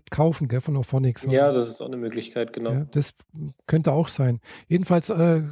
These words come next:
Speaker 1: komplette Unterstützung von Auphonic anscheinend. Äh, es sah sehr interessant aus. Äh,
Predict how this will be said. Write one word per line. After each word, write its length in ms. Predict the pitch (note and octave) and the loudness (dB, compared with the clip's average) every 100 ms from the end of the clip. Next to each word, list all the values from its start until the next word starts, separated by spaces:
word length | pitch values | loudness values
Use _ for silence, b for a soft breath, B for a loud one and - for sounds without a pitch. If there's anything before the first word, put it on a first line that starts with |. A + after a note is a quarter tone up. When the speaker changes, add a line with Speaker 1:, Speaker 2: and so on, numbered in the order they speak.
| D#3 | -4
Speaker 1:
komplette 400 | - E3 E3+ G3 F3+ | -2 2 2 4 2
Unterstützung 480 | F3 - F3+ F#3 | 2 0 0 0
von 160 | - E3 | 0 0
Auphonic 380 | D3 D#3 A3 A#3 | 2 2 0 0
anscheinend. 580 | F#3+ - F#3+ G3 - - B B B B - | -2 0 2 0 -4 -16 B B B B -2
Äh, 380 | E3+ E3+ E3+ E3 b b D3+ - | 4 6 4 2 b b -20 -8
es 160 | F#3+ - | -6 0
sah 200 | E3+ D#3 | 0 0
sehr 200 | - F3 | 0 2
interessant 500 | E3 D3+ - C#3+ E3+ | 2 2 2 2 0
aus. 380 | C#3+ G3 - - B B B - | 0 0 0 -8 B B B 0
Äh, 340 | E3 F#3+ G3+ | 2 2 -2